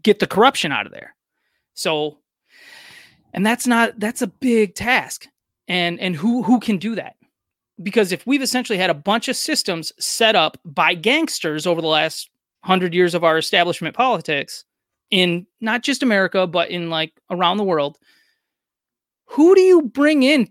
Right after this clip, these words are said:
to take down gangsters? Are you gonna bring down a nice guy? Are you gonna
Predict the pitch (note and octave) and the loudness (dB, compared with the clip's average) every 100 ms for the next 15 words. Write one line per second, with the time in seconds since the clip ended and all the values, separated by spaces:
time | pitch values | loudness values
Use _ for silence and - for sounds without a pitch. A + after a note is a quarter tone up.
0 | - G#3+ - A3 A3+ G#3 F3 G3 C4 - | -6 -6 -2 0 0 -2 -2 -2 -4 -8
1 | A2 - - - G3 C4+ B3+ A3 B3+ A#3 | -16 -18 -16 -6 -2 0 0 0 0 0
2 | A3+ D#3+ D3+ F#3+ A#3 A#3+ - G#3 B3 | -2 -4 -6 -6 -4 -4 -4 -2 -2